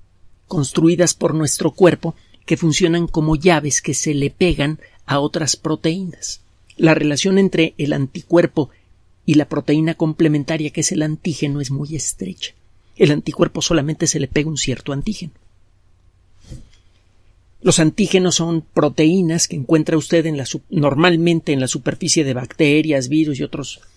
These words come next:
otras cosas que se meten en nuestro cuerpo. Y, pues, bueno, el sistema de protección de nuestro cuerpo, el sistema inmune, la parte del sistema inmune que se llama sistema adaptativo, porque de fábrica venimos con lo que se llama sistema innato,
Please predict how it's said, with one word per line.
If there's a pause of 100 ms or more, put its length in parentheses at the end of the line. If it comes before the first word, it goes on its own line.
(140)
otras
cosas
que
se
meten
en
nuestro
cuerpo. (1500)
Y,
pues,
bueno,
el
sistema (680)
de
protección
de
nuestro
cuerpo,
el
sistema
inmune, (1120)
la
parte
del
sistema
inmune
que
se
llama (200)
sistema
adaptativo, (460)
porque
de
fábrica
venimos
con
lo
que
se
llama
sistema
innato,